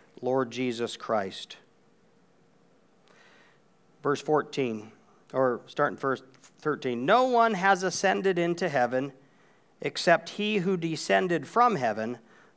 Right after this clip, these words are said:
the Son of Man." So Jesus is telling Nicodemus, "I'm the one who can tell you about heavenly realities because no one's gone up there and come back, but I have come down.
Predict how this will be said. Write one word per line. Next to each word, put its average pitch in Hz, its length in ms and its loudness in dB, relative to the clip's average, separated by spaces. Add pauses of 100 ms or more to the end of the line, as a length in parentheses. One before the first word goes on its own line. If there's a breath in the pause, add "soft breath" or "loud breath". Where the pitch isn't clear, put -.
(120)
the 135 120 -2
Son 143 280 2
of 123 160 -2
Man." 120 480 -2
So 143 180 -4
Jesus 151 540 -2
is 131 340 -4
telling 135 380 0
Nicodemus, 123 720 -6 (1300 soft breath)
"I'm 240 320 4
the 269 80 4
one 165 260 4
who 170 100 0
can 175 220 -4
tell 233 340 6
you 156 260 2
about 143 440 2 (240 soft breath)
heavenly 170 500 2
realities 165 720 2 (260 soft breath)
because 165 380 2
no 147 140 2
one's 226 180 4
gone 196 220 6
up 233 200 4
there 131 320 0 (760 soft breath)
and 143 180 -2
come 180 200 2
back, 160 420 2 (260 soft breath)
but 139 180 2
I 165 240 6
have 139 200 -2
come 131 260 -2
down. 120 420 0